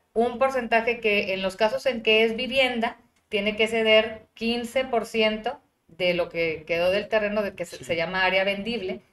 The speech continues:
Speaker 1: tiene que ceder el quince por ciento o veintidós metros cuadrados por vivienda.
Speaker 2: Sí.
Speaker 1: Cuando es comercio es el siete por ciento.
Speaker 2: Sí.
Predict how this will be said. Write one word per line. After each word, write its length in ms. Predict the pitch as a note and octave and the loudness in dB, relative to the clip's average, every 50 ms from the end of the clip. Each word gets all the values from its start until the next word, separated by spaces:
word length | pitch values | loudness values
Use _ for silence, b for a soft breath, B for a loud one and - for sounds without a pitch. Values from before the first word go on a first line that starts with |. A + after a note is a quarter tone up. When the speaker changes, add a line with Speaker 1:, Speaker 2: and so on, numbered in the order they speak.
| _ _ _ _ _ | _ _ _ _ _
Speaker 1:
tiene 200 | - E3+ F3+ F#3 | -8 -6 -6 -2
que 100 | F3+ G3+ | -2 -2
ceder 380 | G3+ G#3 G3+ G3+ G3+ G3 - - | -2 0 2 2 2 2 2 0
el 160 | F#3 F3+ F3+ | -2 -2 -2
quince 280 | F3+ G#3+ A#3 A3+ A3+ C#4 | -2 -2 -2 0 0 0
por 160 | C#4 C4+ B3 A3+ | 0 0 2 2
ciento 300 | B3 A#3 A3+ B3+ - - | 0 0 2 0 -2 2
o 220 | - G#3+ A3+ B3 C#4 | 4 6 6 8 6
veintidós 560 | D4 C#4 C4+ C4+ - A3+ G#3 G#3 A3 A#3 A#3 | 6 4 2 -2 0 2 4 4 4 4 2
metros 340 | A#3 A3+ A3 A3 A3 A3+ - | 0 0 0 0 0 -6 -4
cuadrados 360 | - A#3 G#3+ G3+ G3 G#3 G#3 | 0 2 2 4 2 0 0
por 180 | - - A#3+ B3 | -2 -4 -2 -2
vivienda. 500 | C4 C4 B3 G#3 F#3 F3 E3+ G#3 A3 - _ _ _ _ _ _ _ _ _ _ | -2 -2 -2 -2 -2 -2 -6 -10 -14 -14 _ _ _ _ _ _ _ _ _ _
Speaker 2:
Sí. 280 | _ - - B2+ - - _ _ _ _ _ _ | _ -20 -18 -18 -18 -20 _ _ _ _ _ _
Speaker 1:
Cuando 380 | - G#3+ G#3 G#3 G#3 G#3 G3+ G#3 | 4 4 4 4 6 6 6 6
es 140 | G#3 G#3 | 6 4
comercio 640 | G#3 - C4 B3+ B3+ B3+ B3 A#3+ - C4 C4 B3+ B3+ - | 2 2 0 2 4 2 2 2 2 2 2 2 2 2
es 200 | G#3 G3+ G3+ A3+ | 2 2 4 2
el 140 | A3+ A3+ | 0 0
siete 340 | A3 - A3 G#3 G3 - A3 A3 | 0 0 0 0 2 0 0 0
por 160 | B3 B3+ B3+ | 0 -2 -2
ciento. 480 | - C#4 C#4 B3+ A#3+ A#3 - C4 E4 - - _ _ | 2 2 2 2 2 -2 -6 -8 -8 -8 -14 _ _
Speaker 2:
Sí. 380 | _ - - B2 C3 E3 F#3+ - | _ -16 -12 -10 -10 -10 -10 -12